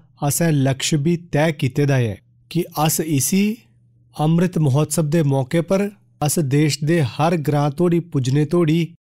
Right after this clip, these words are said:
ਦੀ ਕਾਰਵਾਈ ਕਰਾ ਕਰਨੇ ਆ ਤੇ ਸਵਾਮਿਤਵ ਕੀ ਲਈ ਹੈ ਪਰੇਸ਼ਾਨ ਨਹੀਂ ਹੈ। ਉਹ ਕੁਸੈ ਕੀ ਡਰਨੇ ਦੀ ਲੋੜ ਨਹੀਂ ਹੈ। ਇਹ ਸਵਾਮਿਤਵ ਤੁੰਦੇ ਜੀਵਨ 'ਚ ਪਾਰਦਰਸ਼ਿਤਾ ਲਿਆਗ, ਤੁੰਦੇ ਜੀਵਨ 'ਚ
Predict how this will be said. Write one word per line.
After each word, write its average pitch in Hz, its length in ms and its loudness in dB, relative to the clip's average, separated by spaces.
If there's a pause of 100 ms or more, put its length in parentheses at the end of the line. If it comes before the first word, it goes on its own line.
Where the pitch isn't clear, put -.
(160)
ਦੀ 160 140 0
ਕਾਰਵਾਈ 143 580 0
ਕਰਾ 139 300 0
ਕਰਨੇ 131 400 0
ਆ 107 120 -2 (380)
ਤੇ 156 120 0
ਸਵਾਮਿਤਵ 156 720 0
ਕੀ 170 140 2
ਲਈ 151 260 2
ਹੈ 180 60 0
ਪਰੇਸ਼ਾਨ 151 640 0
ਨਹੀਂ 165 340 0
ਹੈ। 220 40 2
ਉਹ 127 280 0 (320)
ਕੁਸੈ 170 300 0
ਕੀ 196 120 0
ਡਰਨੇ 160 380 2
ਦੀ 185 140 0
ਲੋੜ 170 320 2
ਨਹੀਂ 196 380 2
ਹੈ। 165 200 -2 (440)
ਇਹ 170 120 2
ਸਵਾਮਿਤਵ 165 800 0 (460)
ਤੁੰਦੇ 165 320 2
ਜੀਵਨ 151 480 2
'ਚ 196 140 0
ਪਾਰਦਰਸ਼ਿਤਾ 151 1000 0
ਲਿਆਗ, 147 540 2 (420)
ਤੁੰਦੇ 175 360 4
ਜੀਵਨ 156 480 2
'ਚ 202 220 2